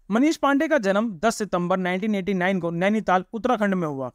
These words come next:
उनका पूरा नाम मनीष कृष्णानंद पांडे है। जब मनीष छोटे थे तभी उनका परिवार बेंगलोर शिफ्ट हो गया था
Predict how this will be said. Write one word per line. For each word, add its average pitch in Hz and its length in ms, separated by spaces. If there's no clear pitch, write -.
उनका 180 240
पूरा 202 280
नाम 180 340
मनीष 180 280
कृष्णानंद 190 520
पांडे 160 360
है। 139 160
जब 180 100
मनीष 190 300
छोटे 165 280
थे 180 160
तभी 190 280
उनका 233 240
परिवार 185 440
बेंगलोर 170 400
शिफ्ट 160 220
हो 139 100
गया 135 160
था 123 200